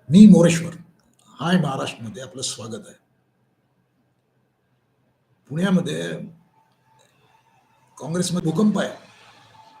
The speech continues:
म्हणजे काँग्रेसला तब्बल चाळीस वर्षे साथ देणाऱ्या थोपटे कुटुंबातील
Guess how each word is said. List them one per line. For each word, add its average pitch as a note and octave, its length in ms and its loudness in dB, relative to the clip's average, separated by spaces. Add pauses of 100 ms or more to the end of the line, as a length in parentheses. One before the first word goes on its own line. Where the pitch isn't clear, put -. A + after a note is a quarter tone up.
(2250)
म्हणजे D3 460 -14 (1000)
काँग्रेसला C#3+ 580 -8 (140)
तब्बल D3 340 -6
चाळीस - 360 -4
वर्षे - 280 -6 (800)
साथ D#3+ 400 -10
देणाऱ्या D3 680 -10 (480)
थोपटे F#3+ 360 -4
कुटुंबातील D3 680 -12